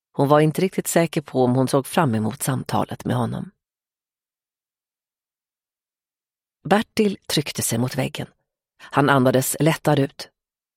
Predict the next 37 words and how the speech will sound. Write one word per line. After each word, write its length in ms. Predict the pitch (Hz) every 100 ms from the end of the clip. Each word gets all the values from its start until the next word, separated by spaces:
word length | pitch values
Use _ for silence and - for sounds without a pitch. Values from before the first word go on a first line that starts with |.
| _ -
"Det 80 |
kunde 260 | 139 131 117
ha 60 | 123
blivit 400 | 117 113 - 135
riktigt 440 | 170 - - -
pinsamt", 600 | - 123 - 139 131 - - - - _
tänkte 380 | - 131 113 127
han 140 | 123
när 80 | 123
han 160 | 123 120
drog 220 | 127 135
på 180 | - 104
sig 160 | -
byxorna. 440 | - - - - - _ _ _ _ _ _ _
Först 280 | - 151 -
nu 120 | 123
upptäckte 520 | 107 127 - 107 -
han 100 | 113
att 120 | 113 110
han 100 | 117
hade 180 | 113
glömt 300 | 123 123 117
skjortan. 500 | - 165 - 160 151 - _ _ _ _ _ _ -
En 180 | 156
kall 280 | 151 170 185
kåre 480 | - 214 156 131 165
gick 260 | 120 117 -
genom 200 | 113 127
kroppen. 420 | - 117 - - - _ _ _ _ _ _ _ _
Tänk 360 | - 131 101
om 140 | 117 120
doktor 280 | 131 - 147
Wahl 260 | 151 135
hittade 360 | 139 - 131 127
den. 180 | 110 - _ _ _ _ _ _ _
Han 140 | -
suckade. 520 | 120 139 - 123 123